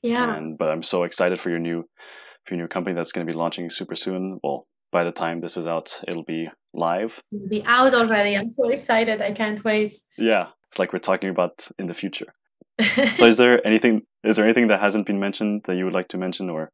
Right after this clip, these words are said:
Speaker 2: where can people find out more otherwise?
Speaker 1: Yeah, I mean, I'm super grateful that you invited me to, to do this interview. The timing is perfect. And so, of course, I encourage everyone to please go on our website, hello canberra dot com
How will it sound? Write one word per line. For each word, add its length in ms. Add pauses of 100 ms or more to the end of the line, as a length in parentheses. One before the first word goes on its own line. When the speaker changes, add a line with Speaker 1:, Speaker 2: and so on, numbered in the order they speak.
Speaker 2:
where 100
can 140
people 220
find 240
out 120
more 140 (260)
otherwise? 360 (180)
Speaker 1:
Yeah, 460
I 100
mean, 160
I'm 160
super 300
grateful 460
that 180
you 100
invited 400
me 220
to, 400
to 100
do 60
this 180
interview. 520
The 120
timing 360
is 120
perfect. 580
And 100
so, 180
of 120 (120)
course, 340
I 60
encourage 680 (100)
everyone 460
to 160
please 380
go 360 (360)
on 420
our 160
website, 540
hello 340
canberra 720
dot 320
com 400